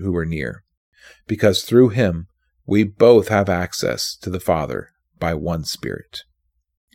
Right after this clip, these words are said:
And it's through his sacrifice and our memorial of the Passover sacrifice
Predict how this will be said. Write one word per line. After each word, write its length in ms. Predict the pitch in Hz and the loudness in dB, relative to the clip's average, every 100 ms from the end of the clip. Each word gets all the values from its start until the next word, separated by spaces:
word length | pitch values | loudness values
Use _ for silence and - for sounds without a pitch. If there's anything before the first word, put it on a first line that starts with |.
| _ - - - - _ - | _ -20 -20 -20 -20 _ 2
And 120 | 135 | 4
it's 200 | 123 - | 4 2
through 320 | 131 165 185 | 6 8 8
his 320 | 135 151 147 | 8 6 6
sacrifice 720 | - 113 113 117 98 80 90 | 4 2 2 0 0 0 0
and 100 | 110 | 0
our 100 | 107 113 | 2 4
memorial 540 | 110 107 113 123 123 | 4 6 8 10 8
of 100 | 113 | 6
the 80 | 90 | 2
Passover 500 | - 135 151 107 95 | -2 -2 2 2 2
sacrifice 720 | - 82 87 - 69 69 | 0 0 -2 -2 -2 -2